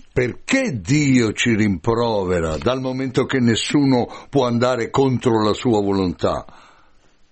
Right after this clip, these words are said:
Ma che credi di essere tu, o uomo, che vuoi contestare Dio? Dice forse il vaso di argilla a colui che l'ha plasmato:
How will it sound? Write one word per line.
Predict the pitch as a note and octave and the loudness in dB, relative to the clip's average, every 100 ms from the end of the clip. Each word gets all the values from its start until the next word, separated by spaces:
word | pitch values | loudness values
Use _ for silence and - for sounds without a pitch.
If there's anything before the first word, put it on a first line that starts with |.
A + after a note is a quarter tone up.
| _ | _
Ma | - A2 B2 | -4 -2 -2
che | - C#3 B2 | 0 -2 -2
credi | - C#3+ D3 D3+ C3 B2+ | -6 0 2 2 2 0
di | A#2 A2+ | 0 0
essere | C#2+ B1 - - C#2+ C2+ C#2 | -2 -6 -12 -12 -12 -12 -10
tu, | - G#2+ D#2 C2 - _ _ | -4 -4 -4 -10 -16 _ _
o | F#2+ F2+ F#2+ | -4 -2 2
uomo, | G2 G2 F2+ E2 D2+ D2+ D2 _ - - | 2 2 0 -4 -4 -6 -10 _ -20 -20
che | - - | -10 -4
vuoi | A#2+ A#2 B2 | 0 0 0
contestare | - C3 A2 C3 A#2 - C3+ A#2+ A2+ G2+ E2 | 0 0 0 -2 -2 -2 -2 -2 -4 -6 -4
Dio? | G#2+ F#2+ D#2+ C#2+ B1+ - _ _ _ _ _ _ _ _ _ _ _ _ | -2 -2 -4 -6 -8 -14 _ _ _ _ _ _ _ _ _ _ _ _
Dice | F#2+ F3 F#3+ G3 | -4 -2 0 0
forse | F3+ G3+ G3+ G3+ - F3 | 2 2 2 -2 -2 0
il | E3+ D#3 | 0 -2
vaso | C3+ F3 F#3+ E3 E3+ | -2 -2 -2 -2 -2
di | D3 D#3 | 0 0
argilla | D#3 C3+ B2+ B2 D3 G3 F3 E3+ C#3+ - - - | 0 -4 -10 -6 -2 -2 0 0 -2 -6 -14 -10
a | - C3+ | -8 0
colui | D#3+ D#3+ F3 | 2 2 0
che | C3 D3+ | -2 -2
l'ha | D3+ | -2
plasmato: | D3+ D3+ C#3+ A2+ C#3 F3 F3+ D3+ B2 | 0 0 0 0 0 0 0 0 0